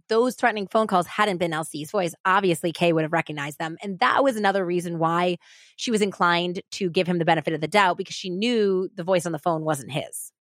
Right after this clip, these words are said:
It was an ex-con named Rex Keller who had been put up to it by L C, who was a friend of his. Rex's girlfriend, Cher, positively identified Rex's voice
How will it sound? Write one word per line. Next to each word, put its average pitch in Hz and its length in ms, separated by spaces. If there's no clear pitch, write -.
It 285 200
was 196 760
an 202 100
ex-con 240 760
named 170 260
Rex 175 380
Keller 220 580
who 240 140
had 233 100
been 269 220
put - 240
up 370 280
to - 180
it 127 300
by 160 300
L 151 220
C, 165 440
who 226 240
was 233 180
a 277 80
friend 175 400
of 143 120
his. - 500
Rex's 220 460
girlfriend, 190 440
Cher, 175 640
positively 240 680
identified 160 540
Rex's 160 360
voice 175 300